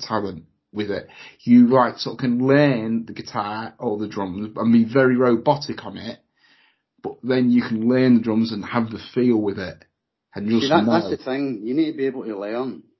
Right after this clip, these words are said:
Speaker 2: I'm not capable of learning how to play the guitar. I just keep doing what I think sounds right. <laughs>
Speaker 1: No, th-,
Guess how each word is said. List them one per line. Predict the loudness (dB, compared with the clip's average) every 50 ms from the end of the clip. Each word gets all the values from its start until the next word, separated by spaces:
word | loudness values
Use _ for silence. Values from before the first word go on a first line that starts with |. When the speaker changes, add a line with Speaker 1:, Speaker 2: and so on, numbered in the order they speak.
| _ _ _ _ _ _ _ _ _ _ _ _ -8
Speaker 2:
I'm | -6 -6 -4
not | -4 -6 -8
capable | -8 -8 -8 -8 -8 -10 -8 -6 -4 -4 -4
of | -4 -4
learning | -6 -6 -6 -6
how | -6 -8
to | -8 -8
play | -8 -8 -6
the | -6 -6
guitar. | -8 -8 -6 -6 -6 -6 -6
I | -8
just | -10 -12 -14 -10
keep | -8 -8 -8 -8 -10
doing | -16 -20 -18
what | -18 -20 -18 -14
I | -14
think | -14 -14
sounds | -12 -12 -10 -8 -8 -8 -10 -10 -8
right. | -8 -8 -8 -10 -12 -16 -20 -20 -20 -20 -20 _ _ -20 -10 -6 -6 -6 -4 -2 0 0 0
<laughs> | 4
Speaker 1:
No, | 4 4 4 4 2
th-, | -4 -10 -16